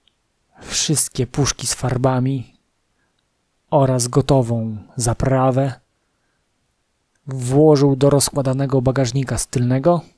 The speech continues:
i z powrotem wrócił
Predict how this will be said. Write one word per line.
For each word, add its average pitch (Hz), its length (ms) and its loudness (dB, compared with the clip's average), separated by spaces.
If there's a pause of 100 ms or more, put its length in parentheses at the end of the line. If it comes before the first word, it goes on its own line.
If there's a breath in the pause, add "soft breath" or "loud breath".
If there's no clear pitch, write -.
(2000)
i 226 120 2
z - 60 0
powrotem 127 500 2
wrócił 113 580 -2